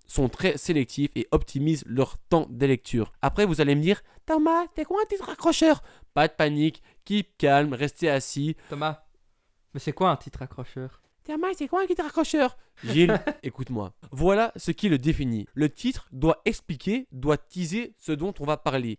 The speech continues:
Speaker 1: Il doit notamment tenter de répondre aux questions suivantes. Qui, quoi, où, comment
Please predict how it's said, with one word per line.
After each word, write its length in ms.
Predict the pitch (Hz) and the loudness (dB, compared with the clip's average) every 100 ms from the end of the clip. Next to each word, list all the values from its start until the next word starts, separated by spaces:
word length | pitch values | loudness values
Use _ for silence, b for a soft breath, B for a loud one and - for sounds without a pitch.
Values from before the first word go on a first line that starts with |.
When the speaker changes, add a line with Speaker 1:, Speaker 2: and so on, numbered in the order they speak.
| - | -6
Speaker 1:
Il 100 | 143 | 0
doit 120 | 156 | 2
notamment 480 | 190 208 190 220 247 | 2 0 -2 -2 -4
tenter 580 | - 208 196 - 233 | 0 0 0 -2 -4
de 120 | 196 151 | -2 -2
répondre 340 | 151 190 190 | 0 -2 -4
aux 80 | - | -6
questions 280 | 147 143 175 | -6 -4 -4
suivantes. 500 | - 123 131 202 - - _ | -2 -2 0 -2 -8 -20 _
Qui, 320 | - 175 254 - _ _ _ _ | -8 -6 -6 -8 _ _ _ _
quoi, 440 | - 143 165 233 _ _ _ _ _ | 0 2 2 -2 _ _ _ _ _
où, 200 | 185 233 - _ _ _ _ | -2 -2 -4 _ _ _ _
comment 500 | - 185 175 220 - | 2 4 2 0 -4